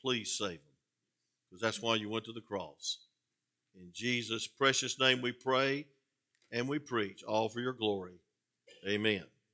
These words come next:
As I said, Christ is not unique because of his words, but no man has ever taught like Jesus. No man has ever preached like Jesus.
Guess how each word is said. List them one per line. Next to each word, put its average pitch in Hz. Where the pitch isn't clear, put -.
As 156
I 151
said, 151
Christ 180
is 127
not 160
unique 131
because 135
of 117
his 113
words, 117
but 127
no 151
man 139
has 131
ever 143
taught 120
like 107
Jesus. 104
No 151
man 165
has 151
ever 156
preached 180
like 98
Jesus. -